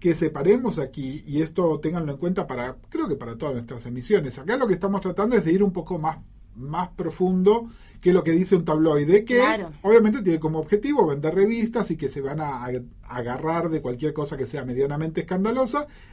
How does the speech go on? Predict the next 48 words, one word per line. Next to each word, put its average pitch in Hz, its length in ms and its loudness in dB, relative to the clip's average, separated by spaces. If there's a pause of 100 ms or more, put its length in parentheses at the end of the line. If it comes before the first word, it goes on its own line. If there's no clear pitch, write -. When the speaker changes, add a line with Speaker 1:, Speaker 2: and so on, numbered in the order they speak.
(120)
Speaker 1:
y 339 40 -6
en 349 60 -4
realidad 330 360 2
a 254 80 2
veces 240 240 -2
esta 190 180 -4
gente 233 300 0
puede 190 240 2
ser 202 180 4
hasta 143 300 -2
aburridísima 127 1000 -2
en 117 100 -4
sí, 151 360 -2
Speaker 2:
Sí. 214 340 -6
Speaker 1:
o 170 140 2
tener 214 240 4
problemas 214 420 6
mucho 214 300 4
más 185 140 4
graves 202 340 6
que 190 180 10
los 202 260 6
que, 190 340 6
ah, 180 260 0
se 156 140 -8
separó, 160 800 -2
ah, 175 320 0
no 165 420 -4
toma 160 400 -2
mucho 147 300 -4
alcohol 143 420 -2
o 127 60 -2
alguna 127 280 -6
cosa 117 280 -12
de 110 100 -10
esas. 113 200 -14 (380)
Speaker 2:
Vamos 277 300 -4
a 277 40 -6
ir 269 180 -6
por 254 320 -4
debajo 262 640 2
de 294 100 -2
la 240 120 -4
superficie. - 840 -6
Speaker 1:
Esa 285 240 2
es 226 60 4
la 170 100 4
idea. 113 360 0